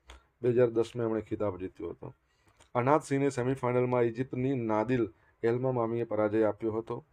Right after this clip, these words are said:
વર્લ્ડ સ્ક્વોશ જુનિયર ચેમ્પિયનશિપ ઇજિપ્તના કેરોમાં યોજાઈ રહી છે. બરાબર છે? સ્ક્વોશ, તમને ખ્યાલ હોય તો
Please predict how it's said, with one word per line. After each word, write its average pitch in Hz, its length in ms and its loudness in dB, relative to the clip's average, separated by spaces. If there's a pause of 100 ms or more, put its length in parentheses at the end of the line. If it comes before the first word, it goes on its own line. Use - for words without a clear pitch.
(380)
વર્લ્ડ 135 380 6
સ્ક્વોશ 131 380 2
જુનિયર 120 360 0
ચેમ્પિયનશિપ 120 640 -4
ઇજિપ્તના 117 560 -4 (120)
કેરોમાં 107 440 2
યોજાઈ 92 340 0
રહી 90 160 -6
છે. 92 200 -14 (640)
બરાબર 107 340 0
છે? 110 180 -4 (720)
સ્ક્વોશ, 123 320 8 (260)
તમને 135 200 2
ખ્યાલ 143 280 6
હોય 127 220 4
તો 127 400 2